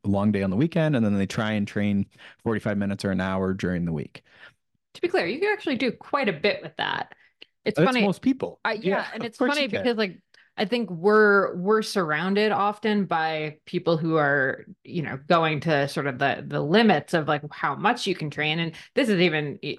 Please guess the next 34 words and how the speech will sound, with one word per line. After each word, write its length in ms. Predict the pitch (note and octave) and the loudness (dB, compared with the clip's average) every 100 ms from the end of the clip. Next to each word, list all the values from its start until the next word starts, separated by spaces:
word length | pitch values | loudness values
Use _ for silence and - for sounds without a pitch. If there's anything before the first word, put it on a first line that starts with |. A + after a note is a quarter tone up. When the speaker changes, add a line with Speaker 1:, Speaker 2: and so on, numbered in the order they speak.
| - | -6
Speaker 2:
some 240 | - D#3 | -2 0
of 60 | C#3+ | 2
the, 320 | C3 A2+ - | 0 -2 -4
like, 160 | A2+ - | -10 -6
the 80 | D#3+ | -4
moms 400 | D3+ D#3+ F#3 F3 | 4 6 6 6
I'm 160 | F3 F3 | 4 4
friends 320 | F3+ F3+ E3 | 4 4 2
with 280 | F3 F3 D3+ | 4 2 4
are 280 | E3 D3+ - - _ - - | 2 2 -2 -16 _ -20 4
doing, 460 | G3 F#3+ E3+ D3+ - _ - | 6 6 2 -2 -10 _ -10
like, 140 | - | -10
super 440 | - - D#4+ E4 E3+ | -8 2 2 4 4
high 200 | E3 D3+ | 4 4
volume 340 | F3+ E3 D3+ | 2 2 -2
for 100 | C#3+ | -8
how, 420 | C#3+ D#3+ C#3+ C3 | -2 0 0 -2
how 160 | E3+ D#3+ | -4 -2
busy 280 | D#3+ D#3 C#3+ | 0 -2 -4
their 160 | B2 | -4
lives 340 | C3 D3 F#3+ D3 | -2 0 0 -4
are. 300 | A#2 E2 F2 | -6 -6 -6
Speaker 1:
Sure. 220 | G2+ G#2+ - - | -2 -2 -2 -10
Speaker 2:
Uh, 140 | C#3+ C3+ | -6 -6
to 100 | - | 0
the 100 | G3+ | 2
point 200 | G#3 E3+ | 4 4
where 120 | E3+ | 2
I 120 | E3 | 0
start 240 | F3+ F3+ - | -4 -6 -4
getting, 340 | E3 D#3+ - | -6 -6 -10
feeling 300 | - G#3 F3 | 0 2 4
really, 240 | F3+ E3+ | 4 4
like, 240 | D#3+ D3 | 2 0